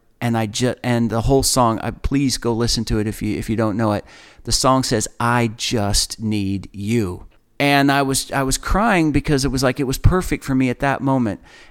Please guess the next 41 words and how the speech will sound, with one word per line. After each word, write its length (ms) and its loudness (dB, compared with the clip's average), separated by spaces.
And 140 2
then 100 4
I 100 6
went 220 2
on. 180 2
The 60 -2
song 340 2
ended 300 0
and 100 0
it 80 -4
was 120 -4
going 320 0
on. 260 0
And 180 0
the 80 2
third 380 0
song 340 0
came 300 0
up. 340 0
And 180 0
it 180 -4
was, 480 -2
"I 300 2
Just 420 2
Need 300 -2
You" 420 2
by 140 6
Toby 400 6
Mac. 420 2
And 200 6
I 80 8
had 240 4
totally 420 6
forgotten 540 2
that 160 2
I 80 4
had 260 -2
saved 360 2
that 180 0
song 260 0
twice. 560 0